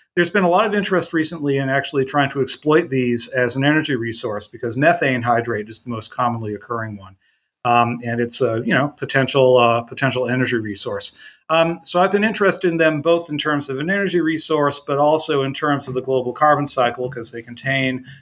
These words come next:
methane. Um, if the temperature and pressure conditions where they're stable get destabilized, which, you know,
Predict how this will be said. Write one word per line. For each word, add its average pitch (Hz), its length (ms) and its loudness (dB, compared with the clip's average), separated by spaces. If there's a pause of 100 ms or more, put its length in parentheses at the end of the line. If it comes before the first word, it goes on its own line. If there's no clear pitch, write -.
(120)
methane. 156 600 0 (320)
Um, 131 540 4
if 139 280 2
the 135 300 -2
temperature 165 480 0
and 139 120 -2
pressure 175 340 2
conditions 143 600 -2
where 127 140 0
they're 123 120 -2
stable 131 680 -2
get 127 300 0 (340)
destabilized, 151 880 2
which, 120 280 -4
you 127 80 -6
know, 113 280 -2